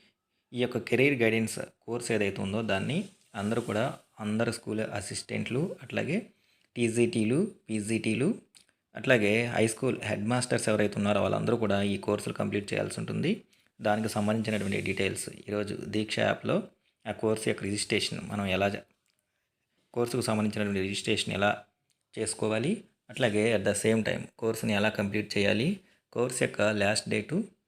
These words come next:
అసెస్‌మెంట్ వివరాలు, మిగతా అన్ని విషయాలు కూడా ఈరోజు వీడియోలో మనం డిస్కస్ చేసుకుందాం. ముందుగా దానికి సంబంధించినటువంటి ప్రొసీడింగ్స్, సమగ్ర శిక్ష వారు ఇచ్చినటువంటి ప్రొసీడింగ్స్ మనకి ఇక్కడ కనబడుతున్నాయి. దీనిలో క్లియర్గా మనకి సబ్జెక్ట్లో మెన్షన్ చేశారు.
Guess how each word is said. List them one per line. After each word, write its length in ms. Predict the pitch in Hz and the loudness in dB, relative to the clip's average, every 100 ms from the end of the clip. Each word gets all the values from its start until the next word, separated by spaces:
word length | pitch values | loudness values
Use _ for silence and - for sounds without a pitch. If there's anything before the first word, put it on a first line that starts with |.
| _ _ _ _ | _ _ _ _
అసెస్‌మెంట్ 480 | 113 127 - 120 110 | -6 -2 -2 0 2
వివరాలు, 420 | 101 101 101 104 117 | 4 4 4 4 0
మిగతా 280 | 101 107 107 | 0 2 4
అన్ని 160 | 98 104 | 4 2
విషయాలు 300 | 104 110 104 | 2 0 0
కూడా 220 | 101 95 95 | 2 2 2
ఈరోజు 320 | 95 98 98 | 0 -2 -2
వీడియోలో 300 | 98 98 98 | -2 0 0
మనం 160 | 95 95 | -2 -4
డిస్కస్ 320 | 90 - - | -4 -6 -6
చేసుకుందాం. 440 | 107 - 107 139 214 - _ - | -6 -4 -2 -2 -2 -8 _ -10
ముందుగా 260 | 123 131 131 | -2 2 4
దానికి 260 | 110 113 110 | 4 2 0
సంబంధించినటువంటి 760 | 110 123 120 120 101 98 98 107 | 0 0 0 0 0 0 0 0
ప్రొసీడింగ్స్, 600 | 110 98 117 104 92 - - _ | 0 0 2 0 -2 -6 -10 _
సమగ్ర 340 | - 113 113 117 | -6 -4 0 -2
శిక్ష 260 | 110 - 110 | -2 -2 0
వారు 180 | 104 | 0
ఇచ్చినటువంటి 400 | 101 107 104 101 | -2 -6 -4 -4
ప్రొసీడింగ్స్ 480 | 107 113 110 104 101 | -6 -6 -4 -4 -4
మనకి 180 | 107 101 | -8 -8
ఇక్కడ 160 | 104 98 | -8 -4
కనబడుతున్నాయి. 600 | 101 95 104 101 104 196 - - - - | -2 -2 -4 -4 -2 -2 -4 -14 -16 -6
దీనిలో 320 | 123 117 107 | -4 0 -2
క్లియర్గా 440 | 104 113 110 117 110 | 0 0 2 2 0
మనకి 300 | 104 101 101 104 | 0 -2 -2 -2
సబ్జెక్ట్లో 520 | 107 101 113 113 104 | -4 -2 -2 -2 -2
మెన్షన్ 320 | 95 92 107 | -2 -4 -6
చేశారు. 380 | 101 - 110 | -6 -4 -2